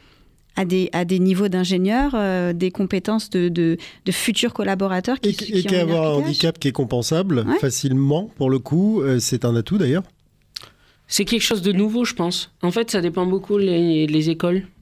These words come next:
Speaker 3: Ça dépend beaucoup comment a été pris le sujet. En fait, c'est tout bête, mais on voit des écoles qui sont nettement en avance ou des universités qui sont nettement en avance. Pourquoi ? Parce qu'il y a eu une ou deux personnes dans le personnel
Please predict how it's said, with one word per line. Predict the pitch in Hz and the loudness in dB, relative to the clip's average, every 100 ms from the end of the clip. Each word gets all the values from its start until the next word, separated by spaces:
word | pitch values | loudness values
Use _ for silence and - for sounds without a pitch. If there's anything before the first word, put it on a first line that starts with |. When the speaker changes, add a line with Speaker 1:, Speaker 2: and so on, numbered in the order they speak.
| - | -6
Speaker 3:
Ça | - | -2
dépend | 160 160 165 | 0 0 0
beaucoup | 160 160 - 170 165 | 0 -2 0 -2 0
comment | 170 156 156 156 | 0 2 2 0
a | |
été | 143 151 | 0 -2
pris | - 151 | -2 -4
le | |
sujet. | - 160 190 254 - _ _ _ - - | 0 0 0 -4 -18 _ _ _ -20 -4
En | 147 | -4
fait, | 143 202 | 0 -2
c'est | - 156 | 0 -2
tout | 170 | -2
bête, | 165 196 202 | -2 0 2
mais | 160 | 2
on | 147 | 2
voit | 147 180 | 0 0
des | 156 143 | 0 0
écoles | 147 175 170 | 2 0 -2
qui | 160 | -2
sont | 156 147 | 0 2
nettement | 143 143 156 | 2 2 0
en | 147 | 2
avance | 147 175 214 - | 2 0 -2 -4
ou | 151 | 0
des | 147 143 147 | 2 2 2
universités | 143 147 - 180 | 2 0 -2 -6
qui | - | -2
sont | 151 | 0
nettement | 147 156 147 | 0 0 0
en | |
avance. | 147 151 196 - | 0 0 -2 -2
Pourquoi ? | 160 165 170 196 - _ _ - | -6 -2 0 0 -4 _ _ -6
Parce | 156 156 | -4 -2
qu'il | 165 | 0
y | 156 | 0
a | |
eu | 156 | -2
une | 196 160 180 | 0 2 2
ou | |
deux | 156 | 0
personnes | 151 151 - 165 165 165 147 | 0 -2 -2 0 0 -2 -2
dans | 147 | -2
le | 143 | -2
personnel | 151 - 147 170 | -4 0 0 0